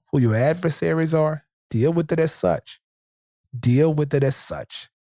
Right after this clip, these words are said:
And once it's revealed who your allies are, man, thank God for them, encourage them, and continue to walk in wisdom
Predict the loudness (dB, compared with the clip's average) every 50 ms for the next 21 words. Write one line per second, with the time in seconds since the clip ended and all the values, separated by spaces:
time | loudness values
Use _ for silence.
0 | _ _ _ -4 -2 -2 0 0 0 0 0 0 -2 -4 -6 -6 -4 -2 -2 -2
1 | -2 0 0 2 2 2 0 0 -2 -2 -2 -4 -6 -4 -2 -2 0 2 2 2
2 | 2 0 0 0 0 -2 -2 -2 -2 -4 -6 _ _ _ _ _ _ _ _ _
3 | _ _ -4 -2 -2 0 -2 -4 -6 -8 -10 -6 -2 0 2 2 2 2 2 2
4 | 2 0 0 0 0 0 0 0 -2 -4 -6 -8 -6 -2 0 2 2 2 2 0
5 | -2 -2 -2 -2 -4 -6 -8 -10 _ _ _ _ _ _ _ _ _ _ -8 -6
6 | -4 -4 -4 -4 -6 -8 -10 -14 _ _ _ -4 -2 -2 -2 0 2 2 2 4
7 | 2 2 0 -2 -4 -8 _ _ _ _ _ -4 -2 -2 0 0 2 2 2 2
8 | 0 -2 -2 0 0 0 0 0 -2 -4 -8 -10